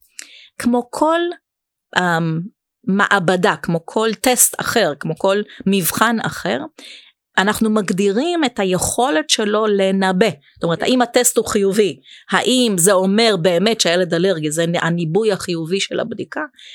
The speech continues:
ואם הטסט הוא תקין, הוא, אנחנו קוראים לו שלילי, אבל למעשה תקין זה טוב, אז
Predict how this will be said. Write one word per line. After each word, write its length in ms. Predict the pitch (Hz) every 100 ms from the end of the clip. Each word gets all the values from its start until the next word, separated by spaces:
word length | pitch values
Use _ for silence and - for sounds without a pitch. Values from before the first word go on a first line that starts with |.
| - _ _ 170
ואם 260 | 180 233 220
הטסט 420 | - 226 - - 190
הוא 80 | 190
תקין, 460 | 214 - 277 170 165 -
הוא, 240 | - - - 143
אנחנו 220 | 151 175
קוראים 240 | 170 190
לו 100 | 185
שלילי, 460 | - 185 185 202 170
אבל 160 | - - - -
למעשה 360 | 170 170 156 208
תקין 540 | - - - 247 226
זה 120 | 185
טוב, 400 | 180 - 254 165
אז 300 | 160 143 -